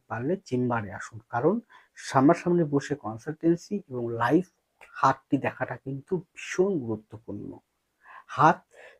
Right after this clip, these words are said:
ছাড়া হরোস্কোপ বিচার করাটা একটু কঠিন হয়, কিন্তু সঠিক নিখুঁত বিচার পাওয়ার জন্য হাতটা দেখতেই হবে। যাই হোক, এটি গেল in general আলোকপাত। ব্যক্তিগত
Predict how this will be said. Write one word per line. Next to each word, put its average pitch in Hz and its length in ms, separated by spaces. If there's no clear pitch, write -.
ছাড়া 143 440
হরোস্কোপ 202 460
বিচার 139 300
করাটা 120 440
একটু 208 320
কঠিন 180 300
হয়, 226 200
কিন্তু 170 260
সঠিক - 440
নিখুঁত 160 360
বিচার 143 360
পাওয়ার 117 280
জন্য 190 320
হাতটা 117 460
দেখতেই - 680
হবে। - 600
যাই 170 200
হোক, 156 240
এটি 139 180
গেল 139 140
in 170 520
general 127 420
আলোকপাত। 113 560
ব্যক্তিগত 127 640